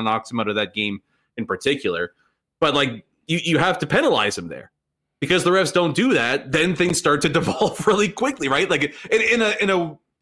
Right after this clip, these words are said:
macro view of this, it's kind of a great example of how the N H L does a,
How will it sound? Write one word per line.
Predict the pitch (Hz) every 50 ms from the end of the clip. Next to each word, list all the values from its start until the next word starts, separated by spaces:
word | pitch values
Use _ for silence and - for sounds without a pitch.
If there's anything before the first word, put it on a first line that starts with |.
| _ -
macro | 190 214 254 285 277 - - 180 170 156
view | 147 143 190 240 247 160
of | 120 92
this, | 98 98 98 107 - - - - _ _ _ _ _ _ _ -
it's | 151 - -
kind | - - 208 208 190
of | 151
a | 165
great | 143 143 165 165 160
example | 156 123 - 143 147 156 160 135 147 135 123
of | 101
how | 104 123 123 120 120 120 117
the | 107 127 127 135
N | 135 135
H | 131 131 -
L | 139 131 120
does | 110 127 123 120 120
a, | 123 117 107